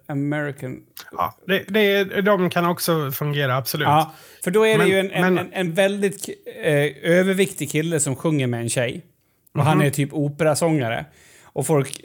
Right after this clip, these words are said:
Speaker 1: skrattar ju åt han lite grann när han kommer in på scen och sådär och, och
Speaker 2: Ja.
Speaker 1: sådär. Eh, och sen när de väl börjar sjunga så visar det sig att han är ju jättemycket bättre än vad, vad, vad hon är, så att säga, i den här, eh, konstellationen som de har, de är två stycken.
Speaker 2: Ja.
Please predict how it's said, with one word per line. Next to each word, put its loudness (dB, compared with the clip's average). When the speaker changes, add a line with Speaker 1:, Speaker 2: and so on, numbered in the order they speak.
Speaker 1:
skrattar 0
ju 4
åt 0
han 2
lite -4
grann -2
när -6
han -4
kommer -2
in -2
på -4
scen -2
och -6
sådär -6
och, -10
och -14
Speaker 2:
Ja. 2
Speaker 1:
sådär. -2
Eh, -2
och 0
sen 2
när 2
de 2
väl 4
börjar 4
sjunga 0
så -2
visar -2
det 2
sig 0
att -2
han 0
är 0
ju 0
jättemycket -2
bättre -4
än -4
vad, -4
vad, -2
vad -4
hon 2
är, -10
så -12
att -12
säga, -6
i -4
den -2
här, -2
eh, -10
konstellationen -4
som -6
de -6
har, -4
de -10
är -10
två -10
stycken. -14
Speaker 2:
Ja. 2